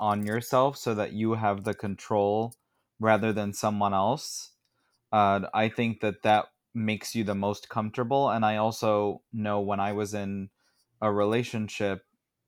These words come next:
it's not, it doesn't always work to your benefit to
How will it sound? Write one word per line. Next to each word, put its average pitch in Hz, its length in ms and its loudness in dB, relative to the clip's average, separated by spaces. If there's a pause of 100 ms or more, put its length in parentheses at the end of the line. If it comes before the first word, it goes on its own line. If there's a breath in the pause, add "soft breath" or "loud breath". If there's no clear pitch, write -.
(140)
it's - 280 -6 (380)
not, 110 400 4
it 113 140 0
doesn't 127 260 2
always 110 420 0
work 104 300 0
to - 120 -8
your 104 120 0
benefit 98 580 -4 (120)
to 101 420 0